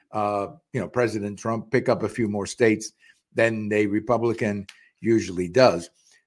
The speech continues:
I think another key factor is Robert F. Kennedy Junior. Robert F. Kennedy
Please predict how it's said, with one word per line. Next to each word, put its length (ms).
I 100
think 200
another 420
key 300
factor 640
is 460
Robert 360
F. 160
Kennedy 400
Junior. 480
Robert 260
F. 140
Kennedy 500